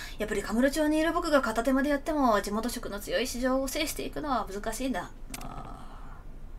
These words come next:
ー。なるほど、なるほどね。うんうん。だから地元密着の一番に託せば、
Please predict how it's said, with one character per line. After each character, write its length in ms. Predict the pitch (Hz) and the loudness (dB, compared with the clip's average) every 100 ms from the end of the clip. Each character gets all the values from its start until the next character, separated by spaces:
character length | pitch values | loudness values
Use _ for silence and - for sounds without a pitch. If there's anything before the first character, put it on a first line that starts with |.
| - | -8
ー。 20 | 180 | -2
な 80 | |
る 80 | 180 | -2
ほ 140 | 196 196 | -2 -4
ど、 80 | |
な 100 | 180 | -2
る 80 | 180 | -4
ほ 80 | 190 | -6
ど 80 | 190 | 2
ね。 160 | 247 - - - | 2 2 -8 -8
う 80 | 208 | -2
ん 20 | |
う 40 | 196 | -2
ん。 60 | 190 185 - - - - - - - - - - - - - - - | -4 -8 -10 -12 -12 -12 -12 -12 -12 -12 -12 -12 -12 -12 -10 -12 -2
だ 120 | 254 | 2
か 80 | 226 | 4
ら 160 | 214 190 | 4 2
地 100 | 208 | 2
元 180 | 285 330 | 4 2
密 200 | 311 - | 0 0
着 180 | 311 | 0
の 100 | 302 | 2
一 220 | 262 - 370 | 2 0 0
番 180 | 370 | 0
に 120 | 262 - | 0 -2
託 200 | - - | -6 0
せ 140 | |
ば、 80 | 392 | 2